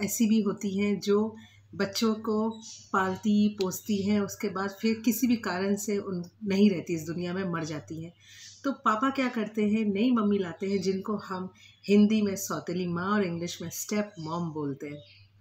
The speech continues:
तो ये स्टेप मॉम या सौतेली माँ माँ ही होती है, पर कभी अच्छी होती हैं, कभी ख़राब होती हैं। और कभी-कभी जिन बच्चों को पालती पोसती है वो भी कभी अच्छे होते हैं, कभी ख़राब होते हैं। तो यहाँ पे तो भाई सौतेली माँ बहुत अच्छी निकली,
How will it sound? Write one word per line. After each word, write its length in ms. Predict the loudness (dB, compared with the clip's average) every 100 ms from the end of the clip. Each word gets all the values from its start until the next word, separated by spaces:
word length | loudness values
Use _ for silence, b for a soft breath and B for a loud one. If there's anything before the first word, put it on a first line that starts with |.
| _ _ _ _ -2
तो 60 | 0
ये 200 | 2 0
स्टेप 300 | 0 -2 -2
मॉम 180 | -2 0
या 120 | -2
सौतेली 440 | -2 -2 -2 -2 -2
माँ 280 | -2 -4 B B B -8
माँ 240 | 2 4 4
ही 120 | 4
होती 460 | 4 4 0 -4
है, 140 | -2 -4
पर 340 | -6 -4 -2 -2
कभी 260 | -2 -2 -2
अच्छी 360 | -2 -4 2 4
होती 300 | 4 0 -2
हैं, 100 | -2
कभी 200 | -4 -8
ख़राब 380 | -8 -4 -2 0
होती 320 | 0 -2 -10
हैं। 120 | -10 -12 B B B
और 180 | 0 0
कभी-कभी 480 | 2 2 2 2 2 4
जिन 240 | 4 4
बच्चों 320 | 2 0 0
को 180 | 2 0
पालती 400 | 0 -2 0 -2
पोसती 380 | 0 -2 0 -2
है 60 |
वो 140 | -2 -2
भी 100 | -2
कभी 220 | -2 0
अच्छे 260 | -2 -2 0
होते 280 | 0 -2
हैं, 60 | -6
कभी 180 | -6 -8
ख़राब 360 | -10 -6 -4 -4
होते 240 | -6 -10
हैं। 200 | -14 -16 B B B B 2
तो 80 |
यहाँ 440 | 4 6 4 6 4
पे 160 | 4
तो 140 | 0 0
भाई 440 | 0 2 2 0 -8
सौतेली 800 | -12 -12 -8 -2 0 2 2 2
माँ 320 | -2 -4 -6 -10
बहुत 340 | -8 -10 -10
अच्छी 300 | -12 -4 2
निकली, 400 | 4 4 2 -2